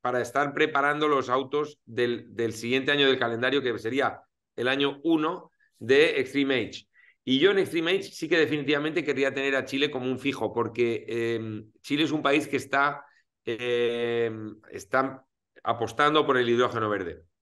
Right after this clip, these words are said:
Y entonces yo creo que tiene mucho sentido el hacer ahí un, una ubicación permanente. Y más aún habiendo ya encontrado una, eh, ubicación como la que tenemos en Atacama,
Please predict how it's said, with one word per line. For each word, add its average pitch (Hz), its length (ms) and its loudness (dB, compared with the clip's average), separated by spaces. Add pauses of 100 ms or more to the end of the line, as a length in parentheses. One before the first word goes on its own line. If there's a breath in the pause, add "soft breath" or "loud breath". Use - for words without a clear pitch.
Y 110 80 -8
entonces 127 200 2
yo 147 80 6
creo 147 120 6
que 139 40 2
tiene 143 160 0
mucho 151 160 -2
sentido 139 500 0
el 120 120 -6
hacer 123 260 2
ahí 143 380 0 (220)
un, 135 180 -2
una 143 260 2
ubicación 135 400 2
permanente. 123 560 -4 (480 soft breath)
Y 185 440 -4
más 143 260 0
aún 160 240 2
habiendo 139 280 2
ya 143 140 2
encontrado 139 600 0 (920)
una, 127 540 2
eh, 110 300 2
ubicación 117 440 -2
como 104 140 -6
la 101 120 -2
que 101 80 -2
tenemos 117 280 -2
en 120 80 -2
Atacama, 117 520 0